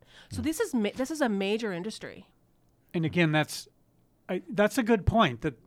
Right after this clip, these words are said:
Speaker 3: that you need one group of workers to climb around on roofs and know how to be electricians and install the panels. You need a whole nother group of people to replace windows, insulate attics,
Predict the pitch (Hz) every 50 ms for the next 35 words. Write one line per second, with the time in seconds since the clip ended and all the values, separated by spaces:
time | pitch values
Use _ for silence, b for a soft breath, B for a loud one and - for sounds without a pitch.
0 | - - 180 190 220 160 160 175 170 147 147 170 180 208 214 202 - 190 180 -
1 | 160 160 135 147 160 160 156 - - 156 139 - - - - 156 147 135 - -
2 | - - 170 160 160 156 151 151 151 147 147 147 143 143 139 135 139 139 147 147
3 | 147 139 120 - 156 139 135 143 143 127 127 139 139 127 143 143 135 139 131 -
4 | - 147 131 - - 143 135 113 147 135 135 135 123 - - 143 139 131 120 113
5 | - 170 175 170 165 156 135 131 120 - - B B B B B B B B 165
6 | 170 170 160 143 156 151 127 170 220 233 214 196 190 190 220 170 143 151 151 -
7 | 147 131 - - 160 147 - 156 143 123 - - 147 139 135 131 139 131 - -
8 | 151 139 135 131 - - 143 135 135 135 135 131 131 127 127 127 120 110 - B
9 | B B B B B B 156 151 143 - - 156 147 143 143 143 147 - 131 123
10 | 131 127 131 127 120 - - -